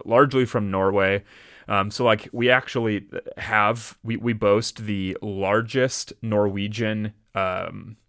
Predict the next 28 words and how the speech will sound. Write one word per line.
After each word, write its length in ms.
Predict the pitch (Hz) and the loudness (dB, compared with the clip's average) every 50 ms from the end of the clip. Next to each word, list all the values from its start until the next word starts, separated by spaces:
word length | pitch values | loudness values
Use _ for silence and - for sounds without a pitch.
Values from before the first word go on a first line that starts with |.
| _ _ - | _ _ -4
Independence 640 | 120 120 117 107 - - 110 104 110 117 127 - | -2 -2 -2 -2 -4 -4 -4 -2 -2 -4 -4 -2
Day 140 | - 131 127 | -2 -2 -2
festival 640 | 123 - 127 127 - - 143 131 135 143 139 - - - | 0 0 -2 -2 -2 -4 -4 -4 -2 -4 -4 -4 -4 -4
outside 500 | 101 113 113 - - - 107 98 98 104 | -2 -2 -2 -4 -6 -4 -2 -2 0 0
of 180 | 107 98 92 | -2 -4 -6
Norway 400 | 104 92 92 98 98 98 98 95 | -6 -4 -2 0 0 0 0 0
itself 640 | 90 - - - - 98 95 101 110 - - - - - | -2 -4 -6 -6 -6 -4 -4 -4 -4 -6 -10 -18 -18 -12
in 140 | - 110 104 | -10 -8 -6
the 100 | 98 95 | -6 -4
whole 180 | 107 110 101 | -2 -4 -2
world. 380 | 92 95 92 92 90 101 107 107 | -2 -2 -2 0 0 -2 -2 -4
So, 160 | - - 107 | -4 -4 -2
like, 360 | 98 95 90 92 90 - - _ _ - - - - _ _ _ - - | -2 0 -2 -2 -4 -10 -16 _ _ -20 -20 -20 -20 _ _ _ -14 -10
you 100 | 120 117 | -6 -4
know, 80 | 101 | -2
our 140 | 95 104 110 | 0 0 -2
town 420 | 107 - - 120 117 113 113 107 104 | -2 -4 -2 0 0 0 0 0 0
every 260 | 107 101 110 107 101 | 0 0 0 -2 -2
settende 520 | - - - - 120 - 117 113 104 104 | -2 -4 -2 -2 -2 -2 -4 -4 -4 -4
Mai, 380 | 101 101 101 101 95 90 90 90 | -2 -2 -2 0 0 0 -2 -2
which 340 | 92 98 98 - - - - _ _ _ _ - | -4 -6 -8 -10 -14 -18 -20 _ _ _ _ -8
is 380 | 110 98 95 90 - - - | -6 -6 -6 -6 -8 -10 -10
fifteenth 420 | - - - 120 - - - - - | -8 -6 -6 -6 -6 -8 -12 -6 -4
or 140 | 113 101 95 | -2 -2 -2
seventeenth 640 | - - - 131 120 117 117 - - 117 110 107 | -2 0 0 0 0 -2 -4 -6 -6 -6 -4 -4
of 100 | 107 95 | -4 -6
May, 480 | 92 95 98 104 104 95 92 90 90 87 - _ _ - - - - - _ _ _ - | -6 -4 -4 -2 -2 -2 -2 -2 -4 -6 -10 _ _ -20 -20 -20 -20 -20 _ _ _ -6
um, 500 | 107 107 98 92 87 90 87 90 90 | -2 -2 0 0 -2 -4 -6 -12 -14